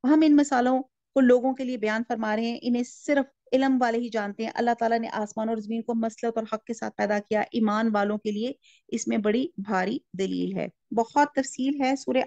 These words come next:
अनकबूत की लफ्ज की, अगर मैं बात करूं, अनकबूत को मकड़ी कहा जाता है, और मकड़ी का जाला आप देखते हैं कि कितना कमजोर और नापायदार होता है, हाथ के अदना से इशारे से वो नाबूद हो जाता है।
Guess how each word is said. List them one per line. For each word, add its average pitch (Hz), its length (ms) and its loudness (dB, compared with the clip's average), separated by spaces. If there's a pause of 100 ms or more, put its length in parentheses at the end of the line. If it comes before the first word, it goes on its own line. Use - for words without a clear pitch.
अनकबूत 226 580 -2
की 240 80 -4
लफ्ज 208 240 -4
की, 247 180 -6
अगर 233 160 -2
मैं 226 180 0
बात 208 300 0
करूं, 240 220 -2 (220)
अनकबूत 269 800 4
को 254 300 2
मकड़ी 233 480 -2
कहा 233 260 -2
जाता 220 360 -4
है, 220 180 0
और 226 340 0
मकड़ी 233 360 -6
का 254 120 -6
जाला 220 280 -4
आप 220 80 -4
देखते 214 340 -6
हैं 226 220 -6 (380)
कि 262 80 -2
कितना 254 520 -2
कमजोर 233 640 4
और 233 100 0
नापायदार 196 680 -2
होता 180 220 -6
है, 202 100 -6
हाथ 220 320 0 (160)
के 247 80 0
अदना 220 480 -2
से 254 160 -4
इशारे 208 320 -2
से 226 140 -10
वो 220 120 -4
नाबूद 196 460 -4
हो 175 140 -6
जाता - 280 -6
है। - 80 -8